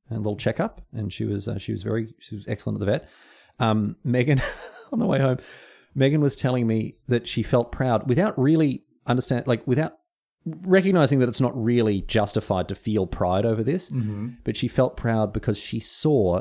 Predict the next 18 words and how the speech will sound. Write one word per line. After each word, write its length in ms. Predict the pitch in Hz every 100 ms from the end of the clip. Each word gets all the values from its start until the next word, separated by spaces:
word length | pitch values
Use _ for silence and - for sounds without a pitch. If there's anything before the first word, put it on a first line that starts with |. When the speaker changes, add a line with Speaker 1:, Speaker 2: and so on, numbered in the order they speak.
| -
Speaker 1:
that 120 | 107
when 160 | 113 113
she 160 | -
was, 180 | 104 104
when 160 | 120 107
the, 120 | 107 - -
the 140 | 113
vet 200 | 98 110
was 200 | 113 90
giving 300 | - 110 101
a 20 |
little 180 | 95 98
report, 500 | 95 - - 127 90
like, 140 | 95 87 - - -
typing 320 | - 101 101 95
in 240 | 90 90
Scotia's, 600 | - 104 95 98 87 - -
um, 460 | 95 87 87 85